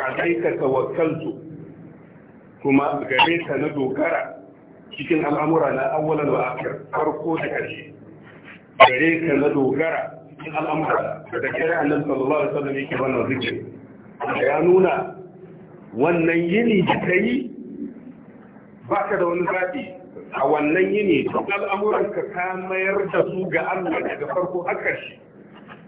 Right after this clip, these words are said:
Don haka boka bai samu kaso ba. Shi ne abin da manzo Allah yake, "Alayka tawakkal." Gare ka na dogara farkon yini zuwa ƙarshen dare.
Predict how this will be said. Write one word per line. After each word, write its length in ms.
Don 80
haka 240
boka 200
bai 260
samu 220
kaso 240
ba. 320
Shi 120
ne 80
abin 200
da 60
manzo 200
Allah 260
yake, 180
"Alayka 460
tawakkal." 600
Gare 460
ka 100
na 140
dogara 680
farkon 540
yini 380
zuwa 220
ƙarshen 420
dare. 300